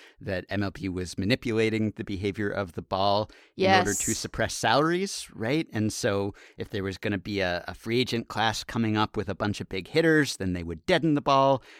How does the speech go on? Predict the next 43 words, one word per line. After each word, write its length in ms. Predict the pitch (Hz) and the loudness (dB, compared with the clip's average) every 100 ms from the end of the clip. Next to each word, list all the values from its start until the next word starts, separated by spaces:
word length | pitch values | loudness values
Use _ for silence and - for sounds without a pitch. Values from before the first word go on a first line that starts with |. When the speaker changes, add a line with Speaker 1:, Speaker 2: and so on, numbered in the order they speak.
| - | -10
Speaker 1:
And 140 | 90 | -8
if 140 | 87 - | -8 -10
the 80 | - | -4
pitchers 540 | - 160 147 139 131 | -2 0 0 0 0
were 100 | 135 | -4
gonna 160 | 120 123 | -2 -2
be 140 | 123 | -2
leading 320 | 113 127 127 123 | -2 -2 2 2
the 80 | |
way 160 | 120 120 | 0 0
in 80 | 117 | -2
free 180 | - 117 | -2 -2
agency, 420 | 107 110 120 113 | -2 -2 -2 -2
then 180 | 98 90 | -2 -4
they 100 | 87 | -4
would 200 | 85 78 | -8 -6
juice 260 | 147 156 - | -2 -2 -2
the 80 | |
ball 420 | 143 131 127 127 113 - - | 0 4 6 4 2 -8 -10
in 140 | - 117 | 0 2
an 120 | 113 | 2
effort 360 | 120 120 120 - | 2 0 0 -2
to 420 | 113 117 113 87 | -2 0 0 -2
get 180 | - 127 | -4 -2
them 180 | 117 117 | 0 -2
paid 360 | - 120 127 107 | -2 -2 -2 -2
less. 360 | 117 120 117 | 0 0 -2
We've 280 | 117 110 95 | -6 -10 -10
discussed 540 | - - 107 110 - - | -14 -10 -8 -8 -10 -10
this 220 | 107 - | -8 -6
theory 420 | - 107 104 104 | -4 -2 0 -2
in 120 | 107 98 | -4 -4
the 60 | |
past, 400 | - 98 98 - | -2 -2 -2 -6
both 240 | - 95 - | -8 -10 -10
the 80 | |
plausibility 760 | - - 95 85 98 98 101 107 - - - | -8 -6 -6 -6 -4 -4 -2 -4 -8 -20 -12
of 340 | - 120 - - - - | -4 -4 -4 -10 -20 -4
actually 540 | 117 107 - 110 107 95 - | -2 -2 -2 -2 -2 -4 -10
affecting 640 | - 185 190 156 127 113 - | -2 2 2 4 2 2 -2
that 360 | 110 113 110 | -4 0 0
plan 400 | - 98 101 104 | 0 -2 0 0
and 300 | 104 98 101 | -2 -2 0